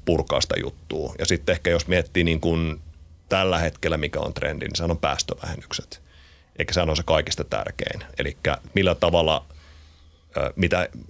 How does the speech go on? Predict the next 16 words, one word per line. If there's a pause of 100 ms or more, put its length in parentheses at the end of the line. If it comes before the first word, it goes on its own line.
se
suurin
kysymys,
mitä
tällä
hetkellä
asiakkaat
kysyy,
että
millä
tavalla
me
siirrytään
kestävän (260)
kehityksen
autoiluun.